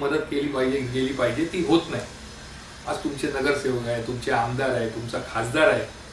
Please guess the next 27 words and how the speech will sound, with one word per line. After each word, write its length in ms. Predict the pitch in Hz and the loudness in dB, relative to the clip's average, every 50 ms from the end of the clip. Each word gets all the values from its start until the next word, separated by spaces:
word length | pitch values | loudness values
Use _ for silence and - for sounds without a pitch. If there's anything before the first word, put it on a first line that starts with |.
| - - - - | -16 -14 -4 0
तर 60 | 151 | 2
रिपाईलाही 480 | 147 165 165 202 202 208 214 226 226 220 | 4 4 6 8 10 10 10 10 10 8
मदत 240 | 208 208 214 220 208 - | 8 8 8 6 6 6
करा 180 | 190 175 180 185 | 6 6 6 6
ना, 120 | 180 175 - - | 6 6 4 4
त्यांनाही 300 | 143 143 160 175 180 202 | 4 4 6 6 4 4
पुढे 240 | - 160 160 160 170 | 6 6 8 8 10
यायचा 280 | 170 165 160 165 160 | 10 8 8 8 8
वाव 240 | 151 147 143 143 139 | 8 10 10 10 8
द्या, 140 | 139 139 135 | 6 6 4
त्यांचे 240 | 131 127 127 131 151 | 4 4 2 2 0
पदाधिकारी 540 | - 139 127 139 135 139 143 143 143 143 143 | 0 0 2 2 2 2 2 4 4 4 4
जे 140 | 147 156 143 | 4 4 2
मेहनत 260 | 143 147 151 160 - - - | 2 2 2 2 2 2 2
करतात. 320 | 147 139 127 135 127 123 - - - - - | 4 4 4 4 2 2 0 -4 -6 0 4
अच्छा, 160 | 151 175 175 | 6 6 6
काही 240 | 165 165 170 180 180 | 6 8 8 8 8
लोक 160 | 180 175 190 | 8 8 8
असं 220 | 180 175 - 190 180 | 8 6 6 6 6
म्हणणार 420 | 180 170 165 165 165 165 160 160 156 - - - - | 6 6 6 6 6 8 6 6 4 2 -2 -2 0
की 60 | 170 | 2
काय 240 | 165 175 170 175 170 | 4 6 6 6 8
ते 60 | 170 165 | 6 6
काहीच 300 | 160 156 160 156 - - | 8 6 6 6 6 4
कामं 220 | 165 156 156 160 160 | 4 6 6 6 6
करत 320 | 156 156 156 151 151 - | 6 6 6 6 4 4
नाही, 300 | 156 151 147 147 143 135 | 4 6 6 6 6 4